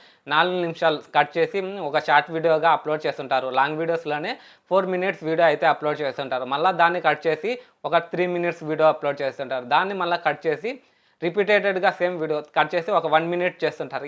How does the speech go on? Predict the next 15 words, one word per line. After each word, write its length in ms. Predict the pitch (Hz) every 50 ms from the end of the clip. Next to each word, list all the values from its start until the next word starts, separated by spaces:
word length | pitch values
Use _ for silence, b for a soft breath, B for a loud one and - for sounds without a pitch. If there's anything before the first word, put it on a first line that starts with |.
| 151 147
ఇలా 140 | 156 170 170 151 165 190 208 208 b b b b b _
సేమ్ 200 | 185 190 220 233 220 208
వీడియోస్‌ని 400 | 202 185 190 185 185 190 202 214 208
మూడు 160 | 185 185 180 180 180
నాలుగు 200 | 170 170 180 170 156
వీడియోస్ 280 | 170 165 180 180 175 175
అయితే 140 | 165 160 196 185 -
కొంతమంది 380 | 151 147 156 151 151 151 160 175 170
అయితే 160 | 156 165 175 165 -
చేస్తున్నారు. 520 | 156 151 151 - 170 160 156 147 151 175 214 214 B B B B B 143 147
దీనివల్ల 400 | 180 208 214 202 196 185 185 190 190 175
కూడా 160 | 180 175 180 180 185 214 226 202 160 _ - 147
రీయూజ్డ్ 380 | 160 185 202 208 196 208 196 180 -
కంటెంట్ 340 | 175 156 151 - 185 175 165 160
అయితే 180 | 151 151 180